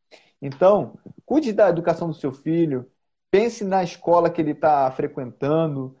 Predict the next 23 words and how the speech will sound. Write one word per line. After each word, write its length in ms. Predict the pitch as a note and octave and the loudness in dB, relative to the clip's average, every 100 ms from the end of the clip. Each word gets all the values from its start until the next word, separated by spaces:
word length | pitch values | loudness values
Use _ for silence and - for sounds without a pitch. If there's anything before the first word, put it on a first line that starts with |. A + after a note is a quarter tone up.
| _ | _
veja 400 | - B2 G3 A3 | -10 2 4 4
os 100 | G3+ | -4
ensinamentos 720 | F#3+ F#3+ G3+ F#3 C#3 D#3+ F3 - | -6 -8 -6 -6 -4 -6 -8 -6
que 100 | D3 | -6
ele 80 | |
está 200 | C#3 - | -6 -4
recebendo, 1000 | D#3 C#3+ C#3 A#2+ A2 C3 D#3 D#3 C3+ B2+ C3 _ D3+ _ | -4 -4 -8 -8 -6 -4 -2 -2 -4 -6 -8 _ -20 _
é, 460 | D3 D#3+ D#3 D3+ D3 | 4 6 8 6 4
acompanhe 840 | E3 - G#3+ F#3+ - F3+ G#3+ G#3+ | 2 0 -4 -4 -2 0 2 2
a 60 | F3+ | 0
vida 280 | C#3 F3+ E3+ | -2 -2 -2
do 120 | D#3 | -4
seu 200 | - D3+ | -4 -6
filho, 380 | C#3 F3 E3+ D#3 | -6 -8 -6 -4
não 180 | F3+ G#3+ | -4 0
delegue 440 | G#3 F3 F#3+ F#3+ | 2 4 2 0
isso 280 | G3 G3 F#3+ - | -8 -10 -12 -4
a 100 | F#3 | -2
ninguém, 720 | G3+ G#3+ E3+ C3+ F3 E3 C3 _ | -2 -6 -2 -2 -2 -4 -10 _
nem 200 | D#3+ G#3 | -4 -4
mesmo 360 | F#3 E3+ G3+ G#3 | 0 -2 -2 -4
à 60 | |
igreja. 600 | G3 C#3 C#3+ F3+ F3 C3 | -6 -2 2 4 2 -2